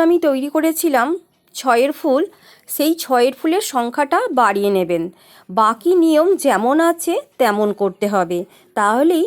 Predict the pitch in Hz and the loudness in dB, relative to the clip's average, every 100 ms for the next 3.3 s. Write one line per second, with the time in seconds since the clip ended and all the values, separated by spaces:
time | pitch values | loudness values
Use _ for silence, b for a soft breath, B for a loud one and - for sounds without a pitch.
0 | b b 214 190 185 226 262 254 196 247 | b b -2 -2 0 -2 -2 -2 0 0
1 | 349 226 214 196 196 220 240 480 b b | -4 -6 0 0 2 0 0 -4 b b
2 | - - 226 294 349 392 247 269 359 262 | -6 -4 -2 -2 -2 0 0 2 2 2
3 | 208 202 262 | 0 0 -2